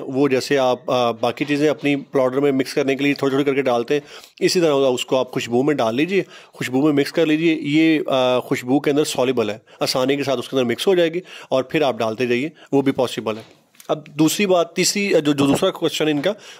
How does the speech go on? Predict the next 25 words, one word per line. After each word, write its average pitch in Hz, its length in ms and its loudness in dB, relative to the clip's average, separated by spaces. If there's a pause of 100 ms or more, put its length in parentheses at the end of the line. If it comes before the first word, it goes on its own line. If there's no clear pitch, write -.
हम 143 140 0
उस 143 120 0
पे 175 140 2
आते 120 240 0
हैं। 139 140 -2
इन्होंने 151 340 0
कहा 151 260 0
कि 156 160 -6
कोई 160 300 2
ऐसी 151 200 0
चीज़ 135 220 0
बनाई, 127 380 0
बना 123 280 0
दीजिए, 120 240 -2
कोई 147 220 0
ऐसी 127 140 -2
formulation 123 500 -2 (440)
कि 151 100 0
जिसमें 151 800 0 (340)
rate 135 300 0
भी 170 100 0
manage 160 320 2
हो 156 120 4
जाए 151 160 4
और 151 180 2